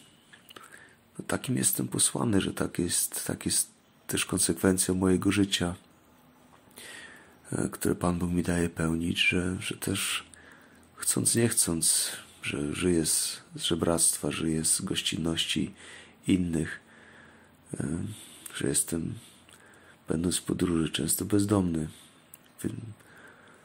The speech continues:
wydany w ręce, w ręce innych. I to jest moja pociecha, że Pan Bóg wie, co robi, że Pan Bóg od-, odpłaci stoso-, stokrotnie tą,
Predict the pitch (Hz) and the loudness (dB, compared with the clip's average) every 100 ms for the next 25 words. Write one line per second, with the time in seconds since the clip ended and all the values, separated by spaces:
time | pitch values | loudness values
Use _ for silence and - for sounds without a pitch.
0 | - - - - - - 90 85 80 87 | -20 -20 -20 -20 -4 2 4 4 4 2
1 | 85 82 - - 92 85 - - 92 87 | 2 0 0 0 0 2 0 0 0 -2
2 | 82 82 - - - - - - - - | -6 -6 -12 -20 -20 -20 -20 -20 -20 -20
3 | - - - - - 139 127 127 120 120 | -20 -20 -8 -6 0 0 2 2 2 2
4 | - 110 - 101 107 - - 101 101 101 | 0 0 0 0 -2 -2 -2 -2 0 -2
5 | 95 - - - 101 92 - 85 82 82 | -2 -6 -6 -2 0 2 2 2 2 0
6 | - 95 92 90 - - - 101 - - | 0 2 2 -2 -4 -8 -6 -6 -4 -4
7 | - - - 92 - 95 - 90 - - | -4 -4 -2 0 2 0 0 -2 -2 -4
8 | - 98 - - 92 87 78 - 82 80 | -4 -2 0 0 0 -2 -2 -2 -2 -4
9 | - - - - - - - - - - | -12 -20 -20 -20 -20 -20 -20 -20 -20 -20
10 | - - - - - 78 | -20 -20 -20 -16 -8 -6